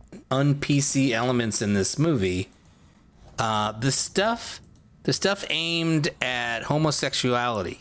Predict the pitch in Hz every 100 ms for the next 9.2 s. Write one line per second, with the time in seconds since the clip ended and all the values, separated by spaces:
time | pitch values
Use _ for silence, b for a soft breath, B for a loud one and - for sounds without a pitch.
0 | - 95 98 143 147 143 127 123 - -
1 | 131 120 - 104 101 95 - - 110 98
2 | 101 147 147 127 113 101 92 92 - -
3 | - - _ 123 120 113 120 151 180 -
4 | 143 - 151 135 - 95 90 101 90 85
5 | - - 123 123 156 135 127 139 143 -
6 | 127 101 123 - - 127 123 110 104 95
7 | - - - - - - - 120 113 107
8 | 101 92 92 - - - - - - -
9 | 226